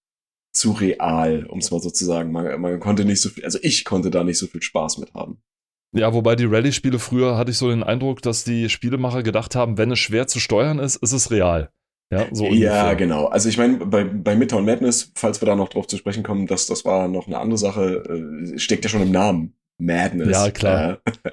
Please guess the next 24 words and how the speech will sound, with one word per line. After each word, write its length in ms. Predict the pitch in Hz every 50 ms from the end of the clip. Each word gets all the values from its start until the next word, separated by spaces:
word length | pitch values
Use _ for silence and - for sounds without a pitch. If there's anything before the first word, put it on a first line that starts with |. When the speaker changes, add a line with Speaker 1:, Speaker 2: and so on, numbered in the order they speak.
| - 151 165 185 196 196 180 147 117 _ _ -
Speaker 1:
Äh, 340 | 92 95 95 92 92 92 92
<laughs> 0 |
äh, 40 |
genau. 420 | 87 - 135 117 90 80 78 - _ _ _ _ _ _ _ -
Aber 380 | - - - 143 104 90 82
was, 240 | 113 113 - - -
was 180 | - 151 - -
fällt 260 | - 160 151 - -
uns 180 | 156 139 -
noch 120 | - 185 -
auf? 220 | 110 87 85 -
Und 140 | - 82 98
zwar, 480 | - - - 131 143 123 98 90 90 -
äh, 380 | 90 98 98 98 98 101 101 101
natürlich, 480 | 104 107 101 - 156 135 113 95 -
es 100 | - -
wird, 200 | - 107 110 - - -
äh, 320 | 98 104 98 95 95 82
Hardware, 720 | - 110 113 120 127 123 - 135 131 127 123 123 123 123 _ _ _ _ _ _ _ _ _ -
äh, 60 | - 104 104 104 104 104 98
angepriesen, 840 | - - 107 113 110 113 113 - - 113 110 101 107 101 101 101
es 280 | - - 98 92 - -
werden 320 | - 98 95 95 92 90 -
Kinotipps 1000 | - - - 247 175 151 127 110 107 - - 131 - - - - - - - _